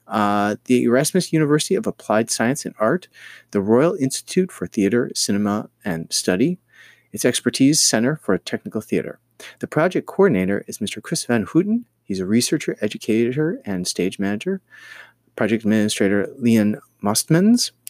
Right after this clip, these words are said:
Saskia Louvard, who is a scenographer and educator.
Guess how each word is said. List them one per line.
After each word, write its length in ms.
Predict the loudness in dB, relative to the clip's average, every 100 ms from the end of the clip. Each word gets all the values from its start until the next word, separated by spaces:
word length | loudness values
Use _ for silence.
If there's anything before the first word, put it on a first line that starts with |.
| -20 -20 -20 _
Saskia 680 | -4 0 0 0 4 6 4 -2
Louvard, 600 | 0 2 4 4 2 0 -4
who 60 | -6
is 100 | -2
a 40 |
scenographer 480 | -2 0 0 0 -2
and 80 | -2
educator. 580 | -2 -2 -2 0 -2